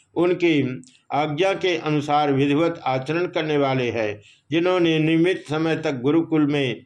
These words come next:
निवास करके वेदाध्ययन किया है, जो परीक्षा के सहस्त्रों अवसरों पर सत्यवादी सिद्ध हुए हैं तथा जो चारों वेदों के पढ़ने पढ़ाने में अग्रगण्य हैं, ऐसे ब्राह्मण पंक्ति को जितनी दूर देखते हैं,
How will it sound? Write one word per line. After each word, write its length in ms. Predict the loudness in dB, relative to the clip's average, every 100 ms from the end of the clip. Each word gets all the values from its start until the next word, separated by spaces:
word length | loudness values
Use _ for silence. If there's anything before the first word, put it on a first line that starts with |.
| -6
निवास 340 | -2 0 -2 -2
करके 400 | -2 -2 0 2
वेदाध्ययन 720 | 2 2 -2 -2 -4 -2 -2
किया 260 | -2 0
है, 320 | 0 -2 -6 -12 -20 _ 0
जो 120 | 0
परीक्षा 540 | 0 2 2 2 -2
के 220 | 0 0 0
सहस्त्रों 580 | 0 -2 -2 -2 -2
अवसरों 480 | -2 -2 -2 0 0
पर 220 | 0 -2
सत्यवादी 680 | -2 -4 -4 -2 0 0 -2
सिद्ध 300 | -2 -4 -2
हुए 180 | 0 2
हैं 320 | 0 -2 -6 -10 -20 _ -4
तथा 240 | -2 0
जो 180 | 2 0
चारों 460 | 0 0 2 2 2
वेदों 340 | 2 2 -2
के 180 | -2 -6
पढ़ने 440 | -4 -4 0 -2
पढ़ाने 500 | -2 -4 -2 -2 0
में 220 | 0 -2
अग्रगण्य 560 | -4 -2 0 0 0 -2
हैं, 280 | -2 -4 -8 -20 -20 -4
ऐसे 360 | -2 0 0 0
ब्राह्मण 520 | 0 0 0 0 -2
पंक्ति 400 | -2 -4 -4 -4
को 200 | -2 -2
जितनी 380 | -2 -4 -4 -2
दूर 280 | 2 0
देखते 460 | 0 -4 -4 -2 -2
हैं, 320 | 0 -2 -6